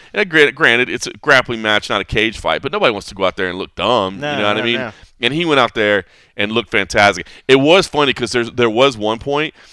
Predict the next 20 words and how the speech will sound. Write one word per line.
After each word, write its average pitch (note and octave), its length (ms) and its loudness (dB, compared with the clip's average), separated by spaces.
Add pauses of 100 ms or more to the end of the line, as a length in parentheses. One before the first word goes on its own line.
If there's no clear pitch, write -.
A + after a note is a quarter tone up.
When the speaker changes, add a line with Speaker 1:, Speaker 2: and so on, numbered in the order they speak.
(180)
Speaker 1:
where, G#2 320 2
like, F#2+ 240 -2
Clay's, A2+ 480 -2 (400)
Clay's B2 340 0
leg G#2 300 2
was F2+ 140 -8
there, G#2 440 4
and, G#2+ 160 -4
like, G2 220 0
Brad A2+ 300 4
kinda B2 320 0
grabbed A2 400 2
it A#2+ 100 2
and A2+ 80 -6
kinda, A#2 260 2
like, A2 280 2 (180)
I - 80 0
don't B3+ 120 4
think C4+ 120 0
he F#3 180 -2